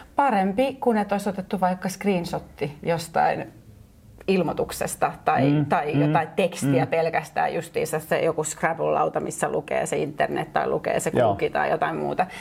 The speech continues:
Speaker 1: Mut että, että se on, se on tuotu nimenomaan nyt sitä sellaista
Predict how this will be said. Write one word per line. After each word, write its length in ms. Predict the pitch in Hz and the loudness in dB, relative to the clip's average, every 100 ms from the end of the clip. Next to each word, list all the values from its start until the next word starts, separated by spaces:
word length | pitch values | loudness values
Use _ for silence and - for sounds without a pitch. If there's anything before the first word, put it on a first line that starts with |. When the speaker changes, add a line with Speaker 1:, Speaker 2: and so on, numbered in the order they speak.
| - - - | -12 -12 -8
Speaker 1:
Mut 200 | 151 156 | -4 0
että, 200 | 165 - | 0 0
että 160 | 180 202 | 0 2
se 60 | |
on, 180 | 185 180 | 2 2
se 100 | 233 | 0
on 220 | 196 185 - 190 | 2 0 -4 -2
tuotu 420 | 233 220 202 185 180 | 2 2 4 0 2
nimenomaan 540 | 208 185 170 170 170 | 4 4 2 0 0
nyt 120 | 175 | -2
sitä 180 | 165 160 | -2 0
sellaista 480 | 170 151 156 - | 2 2 0 0